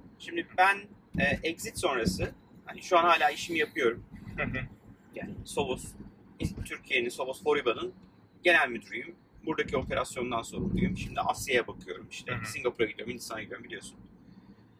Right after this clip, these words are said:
Speaker 1: Ama, e, çıktıktan sonra Endeavor'ın yönetim kuruluna girdim.
Speaker 2: Hı hı.
Speaker 1: Bu benim için muhteşem bir gurur. Yani Endeavor bizim şirketimizde en fazla, e, büyümemize,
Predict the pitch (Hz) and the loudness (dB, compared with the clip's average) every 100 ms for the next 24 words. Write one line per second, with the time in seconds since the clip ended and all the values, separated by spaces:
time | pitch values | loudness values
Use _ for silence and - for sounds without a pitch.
0 | - - - - - - - - - 220 | -20 -20 -20 -20 -20 -20 -20 -20 -4 0
1 | 240 226 - - - _ _ _ - 175 | 4 2 0 -8 -20 _ _ _ 4 6
2 | 170 170 170 - - - 240 226 220 226 | 8 6 2 -8 -10 0 4 4 4 2
3 | 208 208 208 214 196 - - 190 160 156 | 4 4 4 4 0 -2 0 0 2 -2
4 | - - - - - - - 117 110 104 | -2 -4 -4 -18 -20 -20 -6 -4 -4 -6
5 | 175 175 165 165 - 165 - 147 - 151 | 0 2 2 0 -6 -8 -10 -16 -6 -2
6 | 165 147 - - - - - - 117 - | 0 0 -2 -12 -14 -16 -20 -14 -10 -6
7 | - 135 135 131 139 - - - - - | -6 -2 -2 -2 -6 -12 -16 -8 -6 -4
8 | - - 143 - 135 - 165 - 165 160 | -6 -10 -12 -10 -14 -2 0 0 -2 0
9 | 139 120 - 160 170 - - - - - | 2 2 4 6 6 4 -8 -20 -20 -20
10 | - 123 120 117 - 143 165 156 151 147 | -12 -8 -8 -8 -14 -4 -2 -2 -4 -6
11 | 151 147 147 147 143 | 2 4 4 2 -2